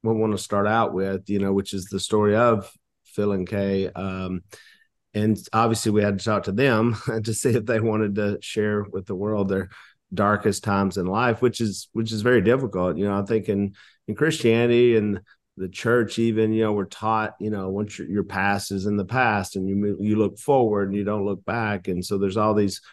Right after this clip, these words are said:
principles, I think, that are good principles for anyone to live by. Um, but for them, you know, to be able to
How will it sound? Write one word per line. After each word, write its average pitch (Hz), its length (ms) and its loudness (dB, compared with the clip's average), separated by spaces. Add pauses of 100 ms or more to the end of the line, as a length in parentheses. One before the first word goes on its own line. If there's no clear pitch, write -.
(160)
principles, 107 720 0
I 98 180 0
think, 104 200 -4 (400)
that 98 120 -2
are 98 160 0
good 92 220 -2
principles 104 380 -4
for 90 100 -6
anyone 95 320 -2
to 87 80 -6
live 90 160 -4
by. 92 180 -6 (360)
Um, 98 420 2 (380)
but 117 420 2 (420)
for 120 160 2
them, 131 380 4
you 117 80 4
know, 110 100 4
to 110 120 2
be 117 200 2
able 113 160 2
to 101 220 -2